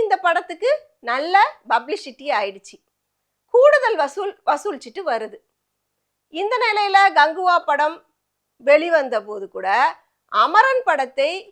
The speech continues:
எடுக்கிறதுக்கு நிறைய திரையரங்கு உரிமையாளர்கள் மறுத்துட்டாங்க. அதனால கங்குவா படத்திற்கு எதிர்பார்த்த தியேட்டர்கள் கிடைக்கல. மேலும் அமரன் திரைப்படம்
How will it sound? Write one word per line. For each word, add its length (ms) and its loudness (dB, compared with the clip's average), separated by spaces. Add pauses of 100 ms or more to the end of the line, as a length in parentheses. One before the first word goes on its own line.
(360)
எடுக்கிறதுக்கு 640 -4 (160)
நிறைய 340 -2 (180)
திரையரங்கு 640 -4
உரிமையாளர்கள் 720 -6 (380)
மறுத்துட்டாங்க. 540 -10 (340)
அதனால 440 2 (340)
கங்குவா 400 2 (120)
படத்திற்கு 540 -6 (400)
எதிர்பார்த்த 640 2 (500)
தியேட்டர்கள் 580 4 (120)
கிடைக்கல. 400 -2 (1160)
மேலும் 340 0 (220)
அமரன் 400 0
திரைப்படம் 540 -4